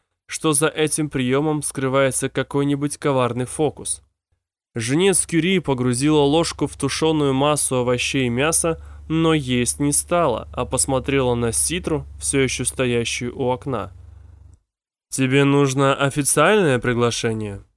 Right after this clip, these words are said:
спросила она. Ситра не могла понять, злиться ей или смеяться. «Я ученик», сказала она. «Почему вы решили приготовить для меня обед?» «Он не для тебя», ответила Кюри.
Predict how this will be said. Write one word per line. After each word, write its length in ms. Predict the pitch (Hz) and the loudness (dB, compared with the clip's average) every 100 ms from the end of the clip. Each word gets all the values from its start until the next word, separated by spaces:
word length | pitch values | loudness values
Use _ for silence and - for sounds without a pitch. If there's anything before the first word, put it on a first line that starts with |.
| - | -14
спросила 760 | - - 123 - 120 113 113 | -10 -2 0 0 -2 -2 -2
она. 280 | 113 107 - _ _ _ _ _ _ _ _ _ _ | -2 -6 -12 _ _ _ _ _ _ _ _ _ _
Ситра 400 | - - 196 180 | -4 -2 0 0
не 100 | 175 | 2
могла 320 | 175 170 180 | 2 2 2
понять, 400 | 160 147 160 160 | 2 2 2 0
злиться 400 | 117 139 156 - | 0 -2 -2 -2
ей 200 | 131 127 | -2 -2
или 260 | 127 135 127 | -2 -2 0
смеяться. 800 | - 135 135 143 123 - - _ _ _ _ _ _ _ - | 0 0 0 2 0 -2 -10 _ _ _ _ _ _ _ -14
«Я 360 | 117 123 127 | -4 0 2
ученик», 720 | 147 156 - 202 233 170 - _ _ | 2 0 0 0 2 0 -4 _ _
сказала 540 | - - 127 123 120 117 | -10 -6 -2 0 0 -2
она. 280 | 107 104 _ _ - | -4 -10 _ _ -6
«Почему 440 | 151 - 226 247 | -2 0 2 2
вы 140 | 143 | 2
решили 380 | 135 123 170 180 | 0 0 0 0
приготовить 640 | 180 170 151 143 131 139 143 | 0 0 0 0 2 0 0
для 100 | 160 | 0
меня 300 | 165 147 127 | 0 0 -2
обед?» 460 | 156 160 117 - - _ _ _ _ _ _ _ - | -4 -4 -6 -8 -20 _ _ _ _ _ _ _ -2
«Он 400 | 165 170 165 147 | 2 4 4 0
не 240 | - 170 170 | -2 2 2
для 200 | 156 165 | 2 0
тебя», 560 | - 175 165 135 95 _ _ _ | 0 -2 0 0 -2 _ _ _
ответила 640 | - 127 123 123 110 117 113 | -6 -6 -2 -4 -2 -4 -6
Кюри. 380 | - 120 107 | -4 -6 -6